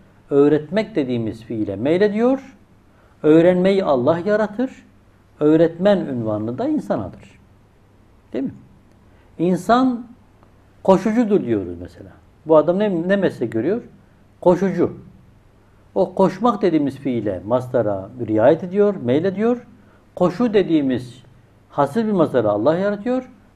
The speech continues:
Koşucu unvanını da insan alır. Tamirci diyoruz. Tamir etmek fiiline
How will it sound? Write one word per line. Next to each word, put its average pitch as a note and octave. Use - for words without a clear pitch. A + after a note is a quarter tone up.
Koşucu F3
unvanını C#3
da B3
insan C3+
alır. -
Tamirci A3
diyoruz. C#3
Tamir A3
etmek E3
fiiline G#2